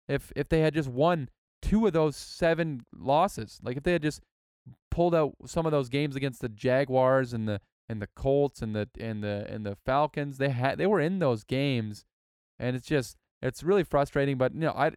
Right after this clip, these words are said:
I don't wanna be too negative. It's fun to get a win, uh, and honestly, Tua has quietly been pretty good. Uh, and I, I don't think he's maybe getting the credit he's due because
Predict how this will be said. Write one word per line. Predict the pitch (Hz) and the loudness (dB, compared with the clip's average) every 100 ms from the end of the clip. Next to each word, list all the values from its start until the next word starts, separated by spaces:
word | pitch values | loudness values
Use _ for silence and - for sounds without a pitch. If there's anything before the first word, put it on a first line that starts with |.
| - | -2
I | - | 0
don't | 196 | 2
wanna | 196 180 | 2 0
be | 170 | -4
too | - 165 | -4 -2
negative. | 120 113 120 120 | 0 0 0 0
It's | 131 - | -2 -8
fun | - 196 | -2 0
to | 185 | 2
get | 180 | 2
a | 151 | 2
win, | 127 160 175 175 _ _ _ - | 2 2 0 -4 _ _ _ -4
uh, | |
and | 127 127 98 127 | -2 0 -2 -4
honestly, | 120 180 240 226 175 | 0 2 2 0 0
Tua | - 285 247 170 - | 4 4 6 2 0
has | 160 143 | 0 0
quietly | - - 180 202 143 151 139 120 - | -4 2 4 4 2 0 0 -2 -6
been | 117 143 143 123 107 | -2 0 0 -4 -4
pretty | 170 160 110 | 0 0 2
good. | 107 101 - _ _ _ _ | 0 -2 -8 _ _ _ _
Uh, | - 131 127 | -2 2 2
and | 127 131 123 113 _ _ - | 2 0 -4 -8 _ _ -2
I, | 135 151 | 0 2
I | 156 | 2
don't | 190 | 0
think | 180 185 | 0 -2
he's | - 175 143 | -2 -4 -4
maybe | 135 160 139 | -2 -2 0
getting | 139 151 151 | 2 2 0
the | 131 | -2
credit | - 147 135 | 2 2 2
he's | 139 120 | -2 0
due | 135 | 0
because | 135 135 123 | 2 0 0